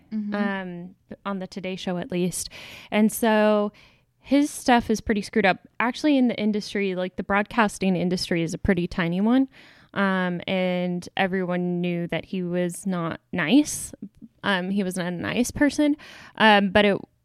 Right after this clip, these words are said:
Speaker 2: I had never heard about sexual assault.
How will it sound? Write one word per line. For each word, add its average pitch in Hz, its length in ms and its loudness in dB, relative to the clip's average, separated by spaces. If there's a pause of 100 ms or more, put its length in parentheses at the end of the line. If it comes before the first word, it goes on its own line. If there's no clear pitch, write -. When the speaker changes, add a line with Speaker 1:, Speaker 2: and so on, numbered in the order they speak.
(440)
Speaker 2:
I 220 180 4
had 214 140 4
never 262 320 4
heard 208 480 0 (100)
about - 380 -4
sexual 190 680 -4
assault. - 480 -10